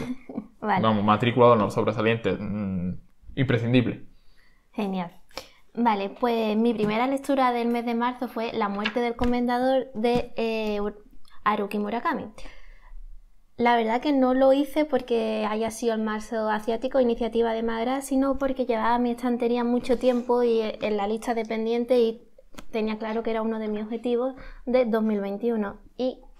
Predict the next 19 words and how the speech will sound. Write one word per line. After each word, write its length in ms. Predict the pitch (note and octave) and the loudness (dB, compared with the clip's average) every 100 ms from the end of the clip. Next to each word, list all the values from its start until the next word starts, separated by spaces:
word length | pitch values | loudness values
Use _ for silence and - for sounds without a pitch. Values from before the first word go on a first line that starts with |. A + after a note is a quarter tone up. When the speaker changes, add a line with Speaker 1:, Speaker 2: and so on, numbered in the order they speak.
| - | -6
Speaker 1:
qué 140 | A#3 | -4
sorpresa 400 | A3+ A3 A#3+ A#3 | -2 -2 -2 -2
me 120 | G#3+ G3+ | -2 -2
he 40 | |
llevado, 360 | A3+ A#3+ B3+ - | 0 0 -2 -2
que 180 | C4 B3+ | -2 -2
me 180 | A3+ | -2
ha 180 | G#3+ A3 - | -6 -10 -6
fascinado. 600 | A3 G#3+ C#4+ D4 A3 G#3 - - - - | -4 -4 -2 0 0 -6 -8 -12 -12 -4
Es 140 | B3 B3 | 0 2
el 120 | C4+ | 0
primer 560 | C4 B3+ B3 A#3+ A#3+ A#3+ | 2 4 4 2 0 2
libro 360 | B3 C#4 C4 | 4 4 4
que 100 | C4 | 2
yo 240 | A3+ A3+ A3+ | 0 0 2
leo 240 | A3+ A3+ | 0 0
de 60 | A3+ | -2
este 180 | A3+ A#3+ | -4 -4
autor 360 | A3+ C4+ C4+ | 0 0 0